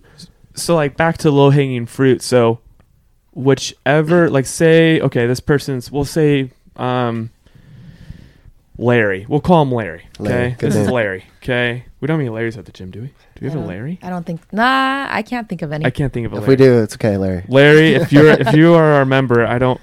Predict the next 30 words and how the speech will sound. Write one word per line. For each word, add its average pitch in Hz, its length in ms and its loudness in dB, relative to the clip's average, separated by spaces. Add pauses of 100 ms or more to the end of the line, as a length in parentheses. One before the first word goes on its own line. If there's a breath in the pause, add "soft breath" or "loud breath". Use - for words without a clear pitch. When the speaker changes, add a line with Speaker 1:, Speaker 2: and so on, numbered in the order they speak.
(100)
Speaker 1:
I'm 127 80 0
not, 135 140 0
Speaker 3:
It's - 100 -6
Speaker 1:
this 156 80 8
Speaker 3:
not 165 140 6
you - 160 8
Speaker 1:
isn't 160 140 6
you. 151 80 8
Speaker 3:
specifically. 165 460 0
Speaker 1:
Yeah, 135 140 4
this 131 120 -4
isn't 139 220 -2
you. 110 200 -8 (100)
But 143 120 0
let's 156 160 -2
say 185 160 0
Larry. 120 440 -2
Larry 156 260 2
comes 147 320 -4
in 127 240 -2 (400 soft breath)
to 147 140 -8
Coach 139 260 -6
Chris 120 260 -6
and 113 120 -4
I, 107 280 -4 (460)
and 131 140 -4
he's, 135 220 -4
he's 175 220 0 (240)
pretty 247 380 0
healthy. 151 600 2